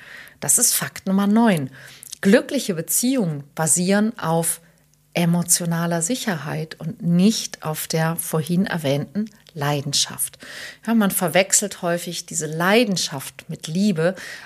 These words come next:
aber eben echte Zufriedenheit in einer Beziehung ist nur dann möglich, wenn man sich sicher, akzeptiert, respektiert und verstanden fühlt.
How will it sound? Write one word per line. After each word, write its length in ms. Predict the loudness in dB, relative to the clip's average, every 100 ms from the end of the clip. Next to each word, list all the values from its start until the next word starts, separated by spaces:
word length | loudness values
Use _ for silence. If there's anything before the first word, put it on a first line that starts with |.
| -6
aber 500 | 0 4 4 2 0 -14 -6
eben 460 | -4 -2 -4 -6 _ -10 2
echte 360 | 2 2 -6
Zufriedenheit 920 | -4 -4 -4 -4 -4 -4 -2 -4 -4
in 100 | -6
einer 100 | -8
Beziehung 640 | -8 -2 0 0 -2 -4 -4
ist 360 | -6 -4 -2
nur 180 | 0 0
dann 320 | 0 0 0
möglich, 540 | 2 0 0 -4 -6 -6
wenn 80 | -4
man 160 | -4
sich 260 | -6 -10 -12
sicher, 500 | -2 2 2 4 2 0 -16 -20 -20 -4
akzeptiert, 880 | -4 -2 0 0 0 -4 0 0 -2 -10 _ 0
respektiert 1040 | 4 8 6 4 -4 -4 -8 -4 -2 -2
und 160 | -6 -12
verstanden 840 | -4 0 2 2 0 -2 -8 -12
fühlt. 500 | -10 -10 -8 -10 -12